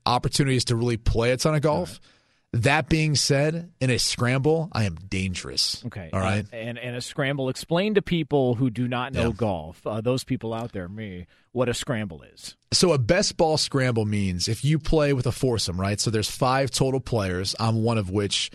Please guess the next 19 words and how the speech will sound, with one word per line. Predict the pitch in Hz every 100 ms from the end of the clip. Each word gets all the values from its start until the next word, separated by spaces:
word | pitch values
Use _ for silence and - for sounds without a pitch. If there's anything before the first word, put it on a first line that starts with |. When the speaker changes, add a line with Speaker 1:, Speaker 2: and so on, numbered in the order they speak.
| - _ -
Speaker 1:
I | 110
add | 113 117 117
on | 110 113
to | - 110
four | 104 123 110
other | 101 92
players. | 92 80 69 - - - _ _ -
Everyone | 143 151 185 156
hits | 156
a | 165
shot, | - 107 87 90 - _ -
and | 123
then | 135
you | 139
play | - - 151 170
from | - 147 123
the | 107
best | 87 135 131 - 120 95
ball, | 113 87 - -